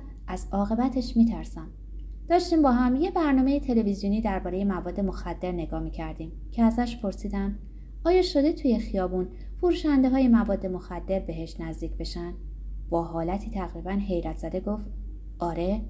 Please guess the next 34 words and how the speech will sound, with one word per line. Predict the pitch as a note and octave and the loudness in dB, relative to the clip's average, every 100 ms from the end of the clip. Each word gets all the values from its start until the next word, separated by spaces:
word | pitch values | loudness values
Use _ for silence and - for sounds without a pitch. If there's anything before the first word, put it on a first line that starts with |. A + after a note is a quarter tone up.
| - | 2
خب | G3 F#3 | 4 4
معلومه." | E3+ D#3+ D#3+ A3+ C#4+ - - - - - - - - - | 0 2 6 6 6 0 -8 -12 -12 -12 -10 -10 -10 2
البته | E4+ F4 E4+ F4+ F#4 F4 | 4 6 6 4 4 6
بهشون | C4 A#3 C4+ C4 | 6 6 4 4
گفته | A3+ - A#3 | 4 2 2
بوده | A#3 A#3 A#3 | 4 4 4
برن | A3+ G#3 G#3 | 2 0 0
گورشونو | G#3 G#3+ G3+ G#3 G3+ | -2 -2 -4 -4 -2
گم | F#3+ F3 | -2 -2
کنن. | - D#3 D#3+ - - - - - - | -6 -8 -8 -10 -12 -14 -12 -10 -4
بهش | - G4+ G4 - | 0 2 0 0
گفتم | F#4 F4 E4 D#4+ - | 0 2 2 2 0
اگه | D4+ D4+ | 2 4
روزی | C#4 C4 B3+ | 4 4 4
پی | A3+ B3+ | 4 4
ببرم | A#3+ G#3 G3 F#3 F#3+ | 6 4 2 0 -4
چیزی | - F#4+ G4 D#4 | -2 -2 4 6
از | A#3 A#3+ | 6 8
این | A3+ | 6
نوع | G3+ | 6
مواد | F#3 F3+ F3 F3 | 0 -2 -4 -6
مصرف | F3 F#3 F3 | -6 -6 -4
می‌کنه، | G#3 G3+ A#3 A#3+ C#4+ - - | -4 0 4 4 4 -2 -2
می‌کشمش. | G3 - D3+ - C#3+ C#3+ - - - - - - - - - | -2 -2 -8 -8 -10 -10 -12 -12 -10 -10 -10 -10 -12 -8 4
"بله، | G3 A3 B3+ | 6 8 8
درسته | A3+ G#3 A#3 - | 6 4 4 4
مامان، | A3+ A3+ F#3 D3+ - - | 6 6 4 -2 -10 -4
منو | C#4 E4 | 2 6
میندازی | D#4+ D4+ C#4 | 8 8 6
جلوی | C4 F#3+ G#3+ | 4 4 4
لاشخورا." | A3 F#3 - D#3+ D#3 - - - - - - | 4 2 -2 -4 -4 -6 -14 -16 -16 -14 -14
هر | - E4 E4+ | -4 2 4
دو | E4 | 4
خندیدیم، | D#4 A#3 G3+ F3+ F#3 D#3 | 2 2 2 2 -2 -2